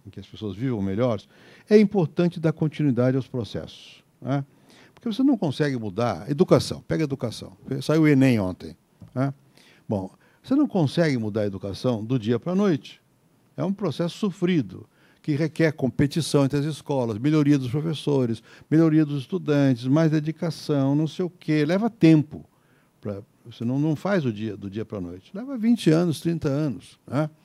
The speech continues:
Ou saúde, qualquer desses mecanismos, são mecanismos que são complexos. É, é mais fácil crescer a economia do que crescer espiritualmente um povo, né? Então, e é tão importante quanto.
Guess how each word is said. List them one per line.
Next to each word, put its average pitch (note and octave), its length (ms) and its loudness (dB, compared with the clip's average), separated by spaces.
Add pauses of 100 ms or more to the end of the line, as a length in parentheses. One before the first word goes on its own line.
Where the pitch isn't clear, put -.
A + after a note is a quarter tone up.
(400)
Ou E3+ 180 4
saúde, D#3+ 500 4
qualquer G3 320 -2
desses C#3 320 -2
mecanismos, A2 760 -2
são F#3 120 -6 (140)
mecanismos F3+ 480 2
que - 80 -16
são G3+ 180 0
complexos. E3 800 0 (480)
É, G2 440 -4
é G#2 40 -6
mais D#3+ 280 0
fácil F#3 420 -4
crescer C3+ 360 0
a C3 40 4
economia A#2 560 2
do A2 60 -2
que C#3 200 0
crescer C#3 520 -2 (200)
espiritualmente B2+ 760 2
um A#2+ 80 0
povo, G2 400 -4 (560)
né? C3+ 180 -6 (540)
Então, B2+ 260 -2
e E3+ 140 4
é D#3+ 80 6
tão F#3 180 0
importante E3+ 560 -4
quanto. E3 500 -6